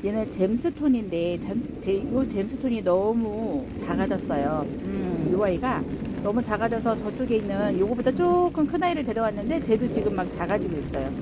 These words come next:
다져져가지고. 근데 쟤는 더 까망까망하네요. 잼스톤이. 얘하고도 틀린 모습이네.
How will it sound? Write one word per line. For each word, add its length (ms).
다져져가지고. 1080
근데 160
쟤는 340
더 160
까망까망하네요. 1040
잼스톤이. 680
얘하고도 400
틀린 340
모습이네. 580